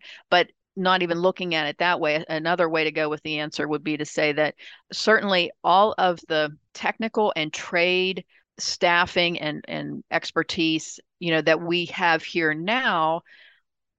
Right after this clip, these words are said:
due to the oil and gas industry and some of our other extractive, uh, industries and products like cement and ethanol, et cetera, those jobs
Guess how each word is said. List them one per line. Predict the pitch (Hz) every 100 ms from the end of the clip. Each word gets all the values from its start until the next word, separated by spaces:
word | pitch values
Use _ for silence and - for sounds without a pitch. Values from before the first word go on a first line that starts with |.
| _ _ 160
due | 175 180
to | - 170
the | 160
oil | 165 156
and | 156
gas | 190 208 -
industry | 196 185 - 170
and | 156
some | 165
of | 151
our | 151
other | 160 160
extractive, | 160 - 175 170 - 170 165 - - - _
uh, | 160 156
industries | 175 170 170 - 170 165 156 - - - _ _
and | 165 151 147 147 -
products | - 165 156 156 -
like | 156 147 - _ _
cement | - 160 156 147 151
and | 147
ethanol, | 147 147 151 143 143
et | -
cetera, | 156 147 147 - - - _ _ _ -
those | 175 202 196
jobs | - 190 180 180 175 165 -